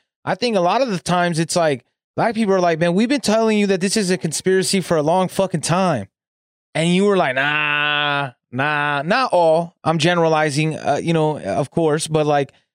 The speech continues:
that's how I think a lot of people feel. And then they're like, "Oh, now it's a conspiracy." And then, like, now they've, some people have been able to be, br-, uh,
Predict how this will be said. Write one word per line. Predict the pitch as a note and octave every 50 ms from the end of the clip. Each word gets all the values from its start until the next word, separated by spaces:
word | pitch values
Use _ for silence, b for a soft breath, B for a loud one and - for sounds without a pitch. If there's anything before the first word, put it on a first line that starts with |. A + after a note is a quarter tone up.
| _ _ _ _ _ _ _ -
that's | C#3+ E3+ F#3 F#3+ F#3 -
how | G3 F#3+ F#3 F3+
I | E3+ E3
think | D#3 - F3+ F3
a | D#3+ D#3+
lot | D3+ D#3 D#3 D3+
of | D3 C3
people | E3+ E3 C#3+ D#3
feel. | - - G#3 A3 F#3+ D#3+
And | D3+ D#3
then | E3 E3
they're | E3 D#3+
like, | D#3+ D#3 D3+ -
"Oh, | C4 C4+
now | A3+ G3+ G#3 A3+ C4 C#4
it's | C#4 -
a | -
conspiracy." | C#4+ C#4 - - - D4+ D4+ C4+ - - D4+ D4+ - -
And | - E3+ D#3+
then, | F3 F3+ F3+ F3 -
like, | F3 F3 E3+ D#3+
now | D3 D3+ D#3+ G#3 B3+ B3
they've, | G3 F#3 F3+ F3 - -
some | D3+ - - F3+ F3+ F3
people | E3+ F#3+ F3 F#3 F3+
have | E3+ F3 E3
been | D#3+ E3 E3
able | E3+ E3 E3 E3
to | D#3 - E3+
be, | D#3 E3 E3 E3 D#3+
br-, | D3 B2+ D3+ -
uh, | - - D3+ C#3+ C#3 C3